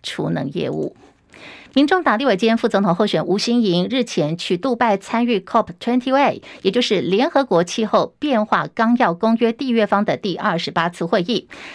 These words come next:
在这场会议当中，吴欣盈被拒于门外，跟外交部杠上，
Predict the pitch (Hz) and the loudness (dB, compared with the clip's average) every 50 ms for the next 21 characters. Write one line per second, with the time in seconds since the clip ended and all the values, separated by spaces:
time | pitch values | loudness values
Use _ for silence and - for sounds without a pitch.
0 | - - - - 370 339 - 381 359 - 247 190 175 180 233 226 220 220 226 226 | -20 -8 0 0 0 2 2 0 0 0 0 -2 -2 0 0 0 0 0 0 2
1 | 233 226 226 214 196 - - 202 240 - - 302 320 311 247 190 175 185 202 240 | 2 4 4 4 2 2 2 0 -2 0 0 0 0 2 2 2 0 -2 -4 -6
2 | _ - 214 185 - 262 247 175 160 165 147 143 165 196 233 190 151 - 202 220 | _ 0 0 0 0 0 0 0 0 0 0 0 0 0 0 0 0 0 -2 -2
3 | 277 240 240 208 180 - 175 160 - 175 170 - 202 165 170 175 - 214 151 - | 0 2 0 0 2 2 0 0 0 -2 0 0 0 0 0 0 0 0 -2 -2